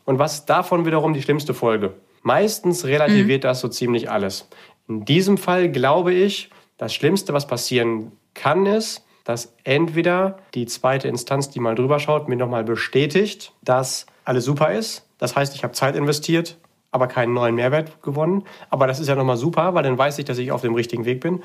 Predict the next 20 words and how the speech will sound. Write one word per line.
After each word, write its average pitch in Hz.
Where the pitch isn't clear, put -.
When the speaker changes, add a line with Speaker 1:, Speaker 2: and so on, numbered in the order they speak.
Speaker 1:
Oder 180
das 175
andere 170
Schlimmste, 196
Speaker 2:
Mhm. -
Speaker 1:
was 147
passieren 143
kann, 139
ist, 143
dass 123
mein 120
bisheriger 127
Berater 139
davon 123
erfährt, 139
dass -
ich 139
dem 139
fremd 135
gehe. 101